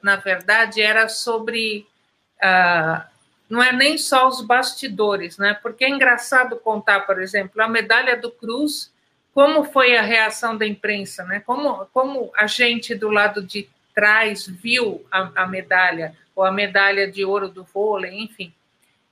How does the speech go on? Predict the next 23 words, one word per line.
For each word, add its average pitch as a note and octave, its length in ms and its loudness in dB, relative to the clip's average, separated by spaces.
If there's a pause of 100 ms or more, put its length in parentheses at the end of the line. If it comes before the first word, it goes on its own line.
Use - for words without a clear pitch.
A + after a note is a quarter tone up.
(120)
Mas, G3 720 0 (340)
ah, F#3 380 -2 (160)
a G3+ 80 4
minha A#3 260 2
ideia A3+ 500 4
era A3 180 4
escrever A3 720 -2
como A#3+ 280 -4
um... G#3+ 500 -8 (1000)
Olimpíadas, G#3+ 760 4
assim, G#3+ 320 -2
como G#3+ 260 0
uma G#3+ 240 4
vanguarda, F#3+ 800 2
uma F3 200 0
coisa G3+ 400 -2
que G3 180 -14
você G3 500 -6 (380)
tava G3+ 300 2
na G#3 180 2
frente. - 760 -2 (280)
Você - 240 -2
via B3 640 0